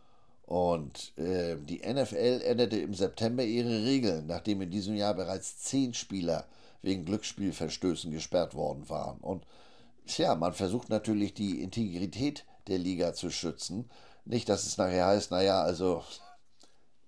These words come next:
ich nenne mal jetzt, ich lehne mich mal aus dem Fenster, Dallas Detroit letzte Nacht." Ähm, nicht, dass da, ähm, aufgrund von Wetten von Spielern auf die eigenen Spiele, äh, auf einmal irgendwas, ähm, ein Geschmäckle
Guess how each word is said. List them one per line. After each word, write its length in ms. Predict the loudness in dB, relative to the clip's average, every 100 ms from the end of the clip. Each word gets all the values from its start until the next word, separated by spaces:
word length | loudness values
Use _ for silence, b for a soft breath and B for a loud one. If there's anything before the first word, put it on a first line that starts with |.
| -20 -8
ich 160 | -6 -2
nenne 180 | -2 0
mal 180 | 0 0
jetzt, 200 | -2 -6
ich 120 | -6
lehne 180 | -4 -4
mich 80 | -2
mal 80 |
aus 100 | -2
dem 100 | -4
Fenster, 440 | -4 -4 -2 -4 B B B B B -18
Dallas 420 | -2 4 6 4 2
Detroit 400 | -2 2 2 4
letzte 320 | 0 -2 -6
Nacht." 400 | -6 -8 -14 -10
Ähm, 440 | -2 0 0 -2 -8 b b b
nicht, 300 | -2 0 4
dass 220 | 2 4
da, 420 | 6 6 4 0 -10 -20 -20 -20 -20 -20 -20 -20 -20 -20 -20 -4
ähm, 260 | 2 2 2
aufgrund 460 | -4 -4 -2 -2
von 240 | -2 -4 0
Wetten 280 | -2 -2 -6
von 220 | -4 -4
Spielern 400 | -4 0 0 0
auf 140 | -4
die 160 | -2 -2
eigenen 340 | -2 -2 -6
Spiele, 460 | -6 -4 0 0 0 B B B 0
äh, 180 | 2 4
auf 280 | 2 -2 0
einmal 400 | 0 2 0 0
irgendwas, 920 | 2 2 2 -4 -4 -2 -2 -4 -4
ähm, 420 | -2 -2 -4 -8
ein 380 | -8 -6 -6 -8
Geschmäckle 600 | -8 -2 -2 -2 -6